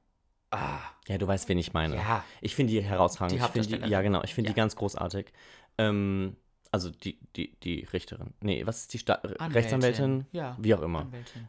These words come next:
Speaker 2: Ähm, genau, die, die diesen Kurs da in der Uni
Speaker 1: Genau.
Speaker 2: hat und den praktisch erzählt, wie man mit Mord davon kommt.
Speaker 1: Richtig.
Speaker 2: Ähm, und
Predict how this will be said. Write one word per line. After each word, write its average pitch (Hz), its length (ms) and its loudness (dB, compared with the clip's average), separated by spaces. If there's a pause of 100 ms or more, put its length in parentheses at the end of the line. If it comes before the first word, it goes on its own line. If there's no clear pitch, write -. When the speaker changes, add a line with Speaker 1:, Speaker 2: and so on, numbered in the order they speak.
Speaker 2:
Ähm, 101 640 0 (180)
genau, 98 220 2
die, 92 320 -2
die 95 160 -8
diesen 90 280 -4
Kurs 101 240 0
da 90 120 0
in 85 80 0
der 87 100 -2
Uni 95 140 0
Speaker 1:
Genau. 95 140 0
Speaker 2:
hat 87 140 -4
und 82 200 -6
den 87 380 -4
praktisch - 400 -10 (680)
erzählt, 95 320 0
wie 85 80 2
man 76 300 -2 (240)
mit - 200 -4
Mord 98 200 4
davon 76 240 -4
kommt. - 260 -14
Speaker 1:
Richtig. 120 240 -14 (380)
Speaker 2:
Ähm, 101 600 4 (1080)
und 117 260 4